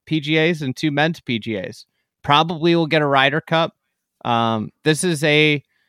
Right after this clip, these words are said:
course that's gonna have a ton of, uh, championship golf at it. It's P G A Frisco Fields, Fields Ranch East. What a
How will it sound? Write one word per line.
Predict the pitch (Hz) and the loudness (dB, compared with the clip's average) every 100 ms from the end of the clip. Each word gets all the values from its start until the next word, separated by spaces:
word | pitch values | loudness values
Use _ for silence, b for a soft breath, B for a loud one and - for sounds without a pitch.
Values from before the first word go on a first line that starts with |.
| _ _ | _ _
course | - 151 156 | 0 2 0
that's | 151 139 | -4 -4
gonna | 165 147 | -2 2
have | 143 135 | 2 2
a | 135 | -2
ton | - - 143 151 156 - | -4 -4 -2 -2 -6 -2
of, | 135 131 127 - | 0 0 -2 -6
uh, | - 127 127 120 - _ _ _ _ | -2 0 0 -2 -6 _ _ _ _
championship | - 147 131 143 - | -2 0 0 -2 -4
golf | - 131 135 | 2 2 2
at | 120 101 | 0 -2
it. | 95 | -6
It's | - | -6
P | - | -4
G | 127 147 | 0 2
A | 143 | 0
Frisco | - 135 - 135 | -2 -4 -2 -2
Fields, | 123 143 143 139 - b b | -2 0 0 -2 -10 b b
Fields | - 214 175 | 2 4 6
Ranch | 202 208 202 - | 6 6 4 -2
East. | 175 226 - - - - | -2 -2 -4 -10 -20 -14
What | 147 175 202 | 0 2 4
a | 185 | 4